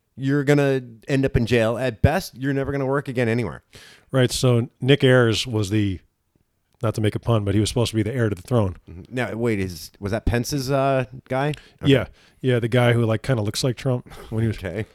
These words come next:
Speaker 1: <laughs>
Speaker 2: So I guess Nick Ayers is, like, the smartest guy in the White House 'cause he was like, "Yeah, I'm good."
Speaker 1: Mm-hmm.
Speaker 2: Like, talk, talk about, <laughs> talk about a smart decision.
Speaker 1: Yeah, you know, that's ki-, that's usually the promotion you don't turn down.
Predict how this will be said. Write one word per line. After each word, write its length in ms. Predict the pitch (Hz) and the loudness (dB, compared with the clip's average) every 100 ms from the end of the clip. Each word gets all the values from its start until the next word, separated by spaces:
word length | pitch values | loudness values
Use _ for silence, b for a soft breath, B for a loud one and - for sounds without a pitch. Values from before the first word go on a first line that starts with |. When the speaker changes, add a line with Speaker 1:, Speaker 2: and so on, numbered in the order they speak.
| - - | -18 -16
Speaker 1:
<laughs> 260 | - - - | -18 -14 2
Speaker 2:
So 140 | 143 | 6
I 40 | 139 | 8
guess 180 | 170 143 | 6 6
Nick 160 | 151 | 6
Ayers 240 | 131 135 123 | 8 8 6
is, 100 | 113 | 4
like, 180 | 117 | 4
the 80 | - | 2
smartest 460 | - 120 117 113 - | 0 2 4 2 2
guy 120 | 123 | 0
in 80 | 117 | 2
the 60 | |
White 200 | 98 101 | 0 0
House 220 | 107 123 - | 0 0 0
'cause 140 | 127 | -2
he 60 | 117 | 0
was 200 | 107 92 | 0 0
like, 180 | 107 101 | -2 2
"Yeah, 120 | 120 | 2
I'm 100 | 117 | 2
good." 260 | 110 98 85 _ _ _ - | 0 -4 -6 _ _ _ -20
Speaker 1:
Mm-hmm. 180 | 76 67 _ - | -20 -20 _ -4
Speaker 2:
Like, 240 | 113 - _ _ _ _ _ _ - | -4 -4 _ _ _ _ _ _ 2
talk, 340 | 143 180 _ | 2 2 _
talk 220 | - 139 | 2 2
about, 180 | 135 131 - B B | 4 6 6 B B
<laughs> 280 | B B - | B B -10
talk 180 | 135 139 | -6 -2
about 160 | 147 | -2
a 60 | 151 | -2
smart 280 | - 127 123 | -2 -2 -2
decision. 420 | 123 110 107 123 - | -4 -6 -6 -10 -14
Speaker 1:
Yeah, 340 | 104 117 120 71 | -10 -8 -8 -6
you 140 | 104 | -4
know, 280 | 104 101 113 | -2 -2 -2
that's 340 | 113 123 - | -2 -4 -8
ki-, 240 | - 123 101 | -6 -6 -2
that's 240 | 127 135 | -6 -6
usually 360 | 135 147 123 123 | -4 -4 -2 -4
the 100 | - | 0
promotion 440 | - 117 120 127 113 | 2 2 0 0 -2
you 100 | 110 | 0
don't 240 | 104 104 | 0 0
turn 200 | 107 113 | -2 -2
down. 360 | 110 135 113 | -2 -4 -6